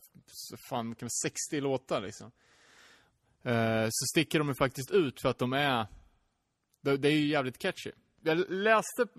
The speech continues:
eh, kollade upp den här, den här sjuan, och på Discogs så står det en sak och i Flex diskografiboken står det det motsatsa-, motsatta. Att den finns i två pressar. En D I Y-press och en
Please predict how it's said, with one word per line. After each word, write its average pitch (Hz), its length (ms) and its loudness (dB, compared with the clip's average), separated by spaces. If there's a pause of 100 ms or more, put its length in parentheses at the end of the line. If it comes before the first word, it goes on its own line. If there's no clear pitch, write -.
(240)
eh, 156 540 2
kollade 208 300 4
upp 247 200 0
den 131 120 0
här, 117 180 2 (680)
den 131 200 -6
här 135 140 -2
sjuan, 156 400 0
och 135 300 -4 (100)
på 156 100 -4
Discogs 196 680 0 (120)
så - 180 -8
står 151 260 -2
det 143 60 -2
en 160 280 0
sak 107 400 -2
och - 280 -10
i 127 80 -6 (240)
Flex 156 240 -2 (200)
diskografiboken 135 1040 -6
står 117 260 -2
det 113 80 -2
det 110 100 -4
motsatsa-, 160 880 -6 (120)
motsatta. 160 720 -8 (580)
Att 139 180 0
den 156 140 -4
finns 156 220 -4
i 143 40 -10
två 208 380 -4
pressar. 143 720 -2 (600)
En 170 420 0
D 151 80 -2
I 151 100 2 (380)
Y-press 196 360 0 (540)
och 139 260 -4
en 123 420 0